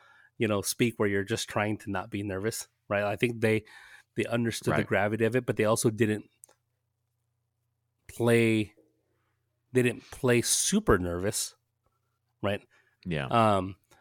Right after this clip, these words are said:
Speaker 1: y-, you know, I, I didn't feel like they were afraid of the moment or anything like that. You know, even, even the negative results, it didn't feel like that was a lot of the reason. Um, but yeah, like I said, it's, it's good to see, and, you know, you could tell.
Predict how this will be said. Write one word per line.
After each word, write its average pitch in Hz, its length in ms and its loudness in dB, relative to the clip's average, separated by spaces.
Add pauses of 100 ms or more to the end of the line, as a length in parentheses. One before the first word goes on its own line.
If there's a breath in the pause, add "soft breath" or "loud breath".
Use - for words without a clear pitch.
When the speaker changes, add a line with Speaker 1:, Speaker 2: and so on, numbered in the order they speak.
(380 soft breath)
Speaker 1:
y-, - 100 -10 (140)
you 131 140 0
know, 104 160 0
I, 120 340 -6
I 120 160 0
didn't 131 180 2
feel 135 120 6
like 123 160 4
they 117 100 4
were 110 140 4
afraid 120 320 4
of 110 60 2
the 113 60 4
moment 110 400 4
or 101 80 0
anything 104 180 -2
like 92 100 -2
that. 104 240 0
You 104 80 -6
know, 101 180 -4 (380 loud breath)
even, 120 280 0
even 127 300 2
the 107 100 0
negative 117 340 2
results, 98 300 -2
it 107 40 -8
didn't 107 220 -4
feel 113 160 0
like 98 160 -2
that 95 140 0
was 95 240 -6 (140)
a - 40 -8
lot 101 180 -2
of 101 60 -6
the 98 80 -6
reason. 110 400 -2 (480 loud breath)
Um, 101 340 0 (560 soft breath)
but 113 300 4 (420)
yeah, 123 200 6 (200)
like 127 160 -4
I 123 40 -4
said, 110 200 -2
it's, 95 160 -8
it's 120 180 -14
good 123 220 0
to 110 80 -4
see, 113 380 2
and, 101 260 -2
you 110 80 -2
know, 104 60 -2
you 98 140 -2
could 101 160 -10
tell. 107 440 0